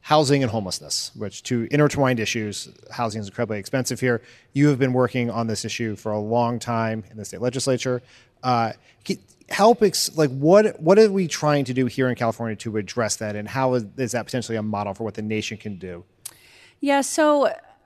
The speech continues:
Speaker 2: do we have how long to answer <laughs> that question? Um, it's a big one. And you look in California, right? We are two point five to three point five million homes shy of where we need to be, depending on whose data you use. We have a hundred, at any given moment, a hundred sixty-three thousand,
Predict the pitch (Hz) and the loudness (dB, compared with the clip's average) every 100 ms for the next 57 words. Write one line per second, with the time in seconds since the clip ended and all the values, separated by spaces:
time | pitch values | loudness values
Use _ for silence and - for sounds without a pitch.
0 | - - - - 226 202 220 208 - 220 | -18 -18 -10 -6 -4 0 0 0 -4 -2
1 | 214 220 233 - 226 - 240 - 277 - | 0 0 -2 -4 -6 -2 -2 -2 -8 -2
2 | 240 - - 294 294 - - - - - | -2 -2 2 4 4 2 -12 -14 -14 -8
3 | - 247 240 220 196 202 - - 415 330 | 4 8 8 8 4 0 2 4 4 4
4 | 311 302 220 240 254 254 285 311 277 262 | 2 2 2 2 2 2 2 4 4 4
5 | 226 - 214 190 196 185 - 226 220 214 | 2 2 -2 2 2 2 -2 0 4 4
6 | 214 202 - 285 - 247 202 220 202 196 | 2 -2 0 0 0 -4 2 2 2 0
7 | 190 214 - 214 180 190 180 190 190 190 | -4 -6 -4 -6 -2 0 0 -2 -2 -2
8 | 190 175 170 - 180 165 165 165 165 160 | -2 -4 -4 -2 0 0 0 -2 0 0
9 | 160 160 156 147 165 165 _ _ - 170 | -2 -4 -4 -4 -4 -8 _ _ -8 -4
10 | 165 165 160 160 156 165 170 165 156 156 | -2 0 0 -2 -4 -4 -4 0 0 2
11 | 156 156 143 147 - - - _ - 190 | 0 2 0 -2 -6 -16 -20 _ 0 2
12 | 185 180 247 262 214 233 254 254 226 190 | 2 2 2 2 2 4 4 4 2 4
13 | 175 160 214 233 214 220 - 226 208 196 | 2 0 0 0 0 -4 -4 -6 -2 -2
14 | 190 190 185 202 226 214 208 | 0 0 2 0 -2 -2 -4